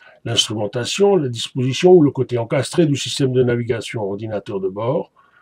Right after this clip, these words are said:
contribue à une ambiance générale plutôt cosy et forcément un peu féminine,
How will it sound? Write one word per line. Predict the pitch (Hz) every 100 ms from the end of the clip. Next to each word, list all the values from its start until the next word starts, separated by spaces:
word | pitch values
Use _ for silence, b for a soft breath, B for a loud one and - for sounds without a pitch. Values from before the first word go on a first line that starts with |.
| _
contribue | - 170 - 180 214 185
à |
une | 156
ambiance | 151 143 143 113
générale | 143 147 135 127
plutôt | - 151 151
cosy | - 117 101 127 - _ _ _ 131
et |
forcément | 120 139 - 165 196 180
un |
peu | - 156
féminine, | 127 120 110 107 123 151